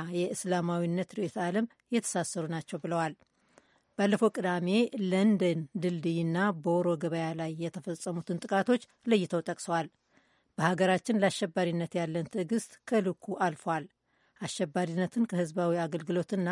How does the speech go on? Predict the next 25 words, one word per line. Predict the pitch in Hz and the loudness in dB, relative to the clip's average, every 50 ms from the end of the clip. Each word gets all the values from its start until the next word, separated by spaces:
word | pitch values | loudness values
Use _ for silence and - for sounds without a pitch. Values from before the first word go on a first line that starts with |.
| 208 240 - _ _ _ _ _ _ _ | 0 -2 -4 _ _ _ _ _ _ _
ከማህበረሰቡ | - - 180 175 175 170 170 175 151 143 180 175 175 170 - - 190 160 180 208 | -8 -4 -2 -2 -2 -2 -2 -2 -2 -2 -2 -2 -2 -4 -4 -4 -4 -2 0 0
ለይተን | 185 180 190 190 170 175 165 - 185 165 165 | 2 2 2 2 2 -2 -4 -4 -4 -4 -4
ለመንቀል | 165 165 170 185 196 196 - - 175 175 208 226 - _ _ _ _ _ - | -2 -2 0 2 0 0 0 -2 -2 -2 -2 -4 -6 _ _ _ _ _ -6
ጠንክረን | - - 202 185 - - 185 185 196 240 233 - | -2 0 0 0 0 0 0 2 2 2 0 2
መስራት | 226 220 208 - 196 175 160 - | 2 2 2 4 2 0 0 -2
አለብን» | 175 165 165 170 - - 175 165 | -4 -4 -4 -4 -4 -6 -6 -4
ብለዋል። | 160 165 170 170 165 160 - _ _ _ _ _ _ _ _ _ - | -2 0 0 0 0 0 -4 _ _ _ _ _ _ _ _ _ -8
«በቃን | - 160 196 - - - 202 180 170 | -2 0 0 0 0 2 2 2 2
የምንልበት | 180 175 175 175 175 170 160 156 - 190 170 - | 2 0 0 0 -2 -4 -4 -4 -4 -4 -2 -2
ጊዜ | - 180 175 208 202 | -2 0 2 2 2
ደርሷል» | 170 185 180 175 - - 196 165 160 | 2 2 0 0 -2 -4 -4 -4 -4
ሲሉም | - - 202 175 185 233 240 - _ _ _ _ - | -4 -6 -2 0 0 0 0 -2 _ _ _ _ -2
የሀገሪቱ | 240 220 214 196 160 185 175 165 - - | 2 2 2 2 2 2 0 -2 -2 -2
መሪ | 175 170 170 165 170 180 196 _ - | -2 -2 -2 -2 -2 -4 -4 _ -6
አስረግጠዋል። | 214 - - 196 170 151 - - 180 170 165 160 156 _ _ _ _ _ _ _ _ _ _ _ _ _ - | -8 -4 -4 -4 -4 -4 -4 -2 0 0 0 0 -2 _ _ _ _ _ _ _ _ _ _ _ _ _ 2
ለንደን | 202 214 240 240 220 220 214 208 | 6 6 8 8 8 8 6 6
ላይ | 196 196 180 180 196 226 226 | 6 6 6 4 4 2 2
በተፈጸመው | - 214 185 - - - 190 175 - 185 170 180 170 | 0 -2 -2 0 0 -2 -2 0 0 0 0 0 -2
ጥቃት | - 185 - 196 190 - | -2 -4 -4 -2 -2 -2
ሰባት | - - 180 190 180 | -2 -2 0 0 0
ሰዎችና | - - 190 165 165 170 - - 202 180 180 196 226 233 - _ - - | -2 -2 -2 -2 -2 -2 -4 -4 -2 0 2 4 2 2 0 _ -14 -6
ሶስት | - 202 185 170 - - | -2 -2 -2 0 0 -2
አጥቂዎች | 180 165 - - 208 170 160 - | -2 -2 -4 -4 -4 -4 -4 -4
እንደተገደሉ፣ | - 175 175 160 - 190 147 170 151 - 180 180 190 220 254 240 _ _ _ _ _ _ _ _ _ _ | -6 -6 -6 -6 -4 -4 -4 -4 -2 0 0 0 2 2 0 0 _ _ _ _ _ _ _ _ _ _
አርባ | - 220 196 208 190 180 | 2 4 4 6 6 6